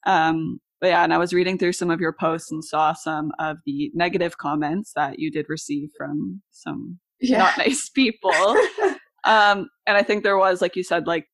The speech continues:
Speaker 1: a lot of hate out there. There always is, always will be. Um, but just dealing with that, especially when you're defending something that you're so passionate about and hits home for you, obviously.
Speaker 2: Yeah.
Speaker 1: Um, and then having these people come at you with negative comments is,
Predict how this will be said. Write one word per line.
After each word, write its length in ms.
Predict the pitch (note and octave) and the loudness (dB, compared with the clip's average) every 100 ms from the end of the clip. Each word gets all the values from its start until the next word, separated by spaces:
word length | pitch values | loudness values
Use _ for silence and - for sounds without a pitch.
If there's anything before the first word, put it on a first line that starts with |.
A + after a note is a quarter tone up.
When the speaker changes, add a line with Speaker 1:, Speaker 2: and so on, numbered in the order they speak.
| _ | _
Speaker 1:
a 120 | F3 | -4
lot 260 | E3 D#3+ E3+ | 0 2 2
of 80 | E3 | 0
hate 440 | - F#3 F#3+ - _ - | -2 2 2 0 _ 0
out 200 | G3 F3+ - | 2 2 0
there. 220 | F#3 F#3 | 2 2
There 160 | F3 | 2
always 360 | - F#3 F3 F3 | 2 2 0 -2
is, 320 | - F3 G3 | -2 0 0
always 380 | F3 E3+ E3 E3+ | -2 -2 -2 -6
will 220 | D#3 D#3 | -8 -8
be. 340 | D3+ D#3+ F#3 - | -6 -2 -2 0
Um, 460 | - F3 E3+ D#3 F#3 _ _ | 2 2 2 -2 -8 _ _
but 140 | G3 | 0
just 240 | G3 G3 - | 2 -2 -2
dealing 320 | F3 F3 F3 | 0 0 0
with 140 | F3 | -2
that, 180 | D#3+ E3+ | 0 0
especially 440 | E3+ - E3+ - E3+ | 0 -4 -4 -2 -2
when 160 | E3 | -2
you're 100 | E3 | -4
defending 440 | F3 - E3 D#3+ E3 | -4 -4 -2 -2 -4
something 380 | D#3 D#3 D#3+ | -6 -6 -4
that 100 | D#3 | -4
you're 140 | - E3 | -4 -8
so 480 | - E3 D#3+ D#3+ D#3 | -6 -2 0 -2 -4
passionate 540 | D#3+ D#3 - - D#3 - | -2 -2 -2 -6 -4 -4
about 460 | D#3 C#3+ D3 D3+ - | -4 -4 -4 -8 -8
and 340 | D3+ C#3 D3 - _ | -8 -6 -8 -12 _
hits 320 | F3 E3 - - | -4 -4 -4 -2
home 260 | F3+ F3+ - | -2 -2 -6
for 100 | D#3+ | -10
you, 240 | D#3 D#3 | -8 -6
obviously. 880 | D#3+ E3 D#3+ D3+ D#3+ - D#3+ D#3+ F3+ _ _ - | -2 -2 -2 -10 -12 -14 -12 -10 -12 _ _ -2
Speaker 2:
Yeah. 180 | E3 D3+ | 0 2
Speaker 1:
Um, 140 | C#3 | 0
and 140 | E3+ E3 | 0 0
then 80 | |
having 280 | F#3 D#3+ D#3 | 0 0 0
these 160 | D#3+ - | -2 -4
people 280 | D#3+ D#3 D#3 | -8 -8 -8
come 140 | D#3 | -4
at 180 | C3 C#3+ | -6 -6
you 80 | D#3+ | -8
with 120 | D3+ | -8
negative 320 | D3+ D3 C#3+ - | -8 -8 -8 -8
comments 480 | C#3+ D3+ D3 - | -8 -6 -8 -10
is, 480 | - D3+ D#3+ - - | -10 -10 -10 -14 -18